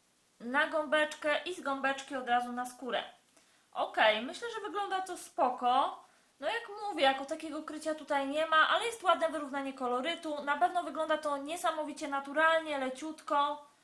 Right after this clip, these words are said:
Wykończenie jest minimalnie takie mokre, troszkę nawilżające. Nie ma tutaj na pewno rozświetlenia. Dołożę sobie jeszcze na to zaczerwienienie troszeczkę tego kremu.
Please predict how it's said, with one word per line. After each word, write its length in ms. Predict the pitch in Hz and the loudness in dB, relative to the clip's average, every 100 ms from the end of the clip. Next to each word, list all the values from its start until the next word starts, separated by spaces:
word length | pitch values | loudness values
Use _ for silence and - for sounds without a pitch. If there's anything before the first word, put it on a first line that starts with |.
| _ _ _ | _ _ _
Wykończenie 880 | 247 294 302 302 294 330 349 359 339 | -10 -6 -2 -4 -4 0 0 0 -4
jest 260 | 330 320 - | -6 -8 -12
minimalnie 1160 | 311 311 320 311 311 311 330 339 339 330 311 | -12 -12 -10 -10 -8 2 4 6 4 0 -4
takie 260 | 294 285 277 | -4 -6 -6
mokre, 580 | 254 254 302 - 311 311 | -2 0 0 0 0 0
troszkę 380 | 311 330 - 320 | 0 -6 -4 -2
nawilżające. 840 | 302 277 277 294 269 233 247 247 302 - - - _ | -2 -4 -2 0 0 -2 4 4 4 -2 -12 -20 _
Nie 160 | 262 311 | -4 0
ma 120 | 349 | 0
tutaj 280 | 349 320 294 | 0 -2 -2
na 80 | 294 | 0
pewno 580 | 311 311 311 285 - - | 0 2 0 0 -2 -8
rozświetlenia. 1200 | 247 254 311 - - 302 285 262 233 226 233 294 - - _ _ _ _ _ | -4 -2 -2 -4 -8 -8 -2 -2 0 2 4 2 -2 -14 _ _ _ _ _
Dołożę 480 | 226 262 311 339 311 | -8 -2 0 0 -2
sobie 240 | 285 254 | -6 -6
jeszcze 320 | 277 294 - | -4 -6 -6
na 100 | 277 | -6
to 120 | 269 269 | -6 -8
zaczerwienienie 840 | 262 262 254 240 247 330 330 240 | -8 -8 -8 -8 -8 -8 -6 -8
troszeczkę 500 | 247 233 269 254 247 | -10 -10 -10 -10 -10
tego 240 | 254 240 | -10 -10
kremu. 680 | 247 240 220 208 226 311 359 | -8 -4 -4 -4 -6 -6 -10